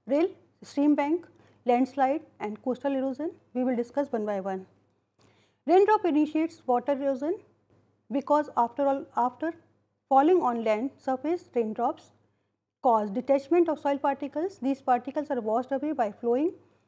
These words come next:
water. Raindrops behave like tiny bombs when falling on exposed soil, displace soil particles and destroy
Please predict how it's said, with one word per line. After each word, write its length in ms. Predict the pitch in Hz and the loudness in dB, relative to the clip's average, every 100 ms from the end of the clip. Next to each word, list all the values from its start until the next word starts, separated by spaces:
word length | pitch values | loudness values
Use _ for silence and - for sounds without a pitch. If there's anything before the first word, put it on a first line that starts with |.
| _ _ | _ _
water. 360 | 269 285 339 381 254 | 2 2 -2 -4 -2
Raindrops 480 | 269 269 330 339 | -2 2 0 -2
behave 320 | - 247 254 240 | -6 -4 -2 -2
like 300 | 226 214 - | -2 -4 -4
tiny 280 | 226 220 240 | -4 -2 -4
bombs 460 | 226 247 415 - _ _ | -2 -2 -4 -8 _ _
when 200 | 226 220 | -6 -6
falling 420 | 208 247 240 311 302 | 0 2 4 2 0
on 140 | 254 - | -2 -8
exposed 400 | 247 - 247 247 | -12 -4 -2 0
soil, 360 | 254 233 330 453 _ _ _ _ _ | 0 0 -2 -8 _ _ _ _ _
displace 500 | 277 - 320 349 349 - | -4 0 2 2 0 -2
soil 220 | 247 247 | 0 0
particles 580 | 247 220 - 226 277 294 | -2 -4 -4 -6 -6 -6
and 180 | 220 208 | -6 -6
destroy 440 | 220 - 226 240 | -6 -4 -4 -4